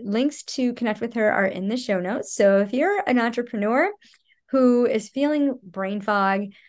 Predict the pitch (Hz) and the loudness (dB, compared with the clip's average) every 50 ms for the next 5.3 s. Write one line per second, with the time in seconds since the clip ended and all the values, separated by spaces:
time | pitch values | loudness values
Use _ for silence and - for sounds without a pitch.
0 | _ _ - 220 220 214 208 196 - 311 294 - 302 320 349 349 339 - _ - | _ _ -6 -2 -2 0 0 -2 -4 -6 -4 -2 0 0 0 0 -2 -6 _ -4
1 | - 233 208 - 190 202 220 214 - 247 233 233 233 233 220 - 185 185 214 220 | -2 -2 -2 0 -2 -2 -2 -2 -2 0 2 2 2 2 0 -2 -2 -2 -2 -2
2 | - 233 233 247 240 196 190 190 196 - 233 214 - - 208 185 170 170 185 202 | -2 -2 -2 0 0 0 0 -2 -4 -6 -8 -10 -10 -8 -6 -4 -2 -2 -2 -4
3 | 196 - - 170 170 175 185 190 196 196 185 170 165 185 185 196 196 - - _ | -4 -8 -8 -4 -4 -2 -2 0 0 0 0 0 -2 -2 -2 -4 -4 -8 -14 _
4 | _ _ _ - 170 269 359 349 277 - 196 220 233 226 185 160 - 190 190 - | _ _ _ 0 4 6 8 8 8 8 6 6 4 4 4 2 0 -4 -2 0
5 | 190 190 208 262 277 269 | 0 2 2 0 -2 -4